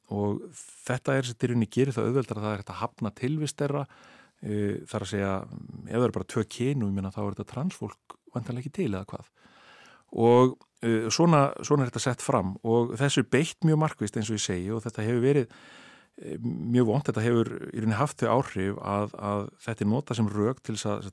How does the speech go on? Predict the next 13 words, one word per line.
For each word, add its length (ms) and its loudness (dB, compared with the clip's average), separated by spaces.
að 400 -10
afturkalla 720 0
eða 100 -4
takmarka 720 -4
lagalega 460 2
rétt 340 -4
til 360 -2
kynstaðfesti-, 880 -8
fara 160 -4
í 60 -8
gegnum 180 -4
kynstaðfestandi 720 -8
ferli, 420 0